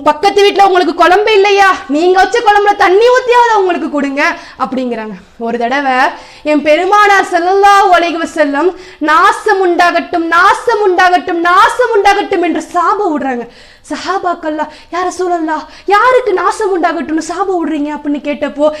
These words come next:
என் பெருமானார் முத்தே முஹம்மது ஸல்லல்லாஹு அலைஹி வஸல்லம் சொல்றாங்க,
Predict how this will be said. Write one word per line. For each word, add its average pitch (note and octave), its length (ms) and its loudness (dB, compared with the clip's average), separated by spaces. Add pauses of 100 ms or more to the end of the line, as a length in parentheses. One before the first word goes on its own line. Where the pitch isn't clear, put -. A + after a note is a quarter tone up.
(140)
என் D4+ 200 0
பெருமானார் E4 640 0
முத்தே G#4+ 340 -2
முஹம்மது F4+ 440 0
ஸல்லல்லாஹு F#4 680 2
அலைஹி G4 180 2
வஸல்லம் F4 380 -4
சொல்றாங்க, D#4 380 -2